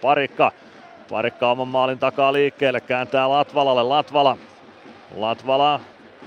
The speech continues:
Siellä menee Burkiltä. No, ei mennyt maila poikki, mutta maila lähti käsistä. Kiekko Ilveksen hallussa. Etu Päkkilä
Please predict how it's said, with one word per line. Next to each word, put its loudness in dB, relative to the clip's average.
Siellä -10
menee -10
Burkiltä. -4
No, 0
ei 0
mennyt -6
maila 0
poikki, -2
mutta -8
maila 0
lähti -2
käsistä. -2
Kiekko -2
Ilveksen 0
hallussa. 2
Etu -2
Päkkilä 0